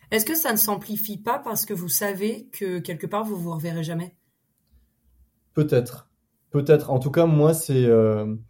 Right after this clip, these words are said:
Speaker 2: ça m'a, ça m'a fait découvrir vraiment de, d'apprécier le moment et, euh,
Speaker 1: Oui.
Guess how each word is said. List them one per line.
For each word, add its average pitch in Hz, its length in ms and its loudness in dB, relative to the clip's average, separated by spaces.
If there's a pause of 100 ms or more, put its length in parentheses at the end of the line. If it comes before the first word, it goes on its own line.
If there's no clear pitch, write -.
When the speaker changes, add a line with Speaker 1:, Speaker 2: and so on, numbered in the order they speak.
(340)
Speaker 2:
ça 123 200 0
m'a, 127 240 4
ça 127 120 0
m'a 131 140 4
fait 151 160 0
découvrir 139 460 2
vraiment 127 400 2
de, 117 280 2
d'apprécier 127 600 0
le 123 120 2
moment 120 480 2 (140)
et, 110 220 2
euh, 107 440 0
Speaker 1:
Oui. 110 40 -10